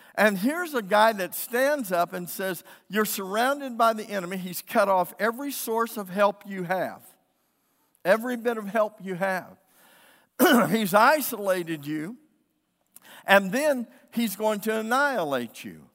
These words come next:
And that's always the plan of the enemy. It's always his,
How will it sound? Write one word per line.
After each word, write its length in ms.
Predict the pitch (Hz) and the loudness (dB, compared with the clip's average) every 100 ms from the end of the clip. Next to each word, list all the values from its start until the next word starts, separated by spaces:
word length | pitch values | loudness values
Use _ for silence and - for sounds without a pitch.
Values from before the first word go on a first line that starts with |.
| _ _ | _ _
And 160 | - 208 | 2 6
that's 280 | 233 233 240 | 6 4 4
always 500 | 262 311 294 269 214 | 6 6 4 0 -2
the 100 | 240 | -6
plan 360 | - 240 233 | 0 2 2
of 160 | 214 202 | -2 -4
the 180 | 208 214 | -4 -2
enemy. 380 | 208 151 98 - | -2 -4 -8 -12
It's 140 | - | 2
always 480 | 214 233 233 226 214 | 6 6 6 -2 -4
his, 220 | 233 208 | -6 -8